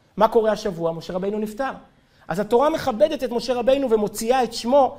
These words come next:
כדי לרמוז, קרה משהו השבוע. ש-, שר וגדול נפל ב-, נפל בישראל.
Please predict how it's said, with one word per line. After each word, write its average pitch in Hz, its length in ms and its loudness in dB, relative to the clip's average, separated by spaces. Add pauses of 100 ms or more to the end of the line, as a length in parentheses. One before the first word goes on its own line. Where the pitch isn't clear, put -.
(140)
כדי 202 200 2
לרמוז, 220 540 0 (480)
קרה 247 200 -6
משהו 233 240 -12
השבוע. 165 400 -14
ש-, - 120 -18 (220)
שר 262 200 0
וגדול 220 340 -2
נפל 208 280 -2
ב-, 202 80 -8
נפל 202 340 -2
בישראל. 175 460 -4